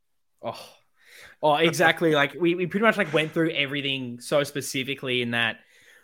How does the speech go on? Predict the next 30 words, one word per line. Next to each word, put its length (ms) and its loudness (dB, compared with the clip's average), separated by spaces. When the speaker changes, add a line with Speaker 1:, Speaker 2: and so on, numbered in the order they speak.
Speaker 1:
round 340 8
one 220 8
match 280 2
review. 260 0
So 160 2
I 40 6
don't 120 8
wanna 220 4
touch 500 -2
over 220 0
Speaker 2:
Yeah. 180 0
Speaker 1:
every 240 -4
single 380 -8
thing. 320 -6
So 100 -8
that's 120 -6
why 140 6
I 40 6
said 260 0
broadly 320 4
speaking. 500 -4
And 140 -6
for 100 -8
me, 260 0
it's 100 -4
very 200 6
Speaker 2:
<laughs> 0 -
Oh, 40 0
Speaker 1:
similar. 360 -4
Speaker 2:
sorry. 280 0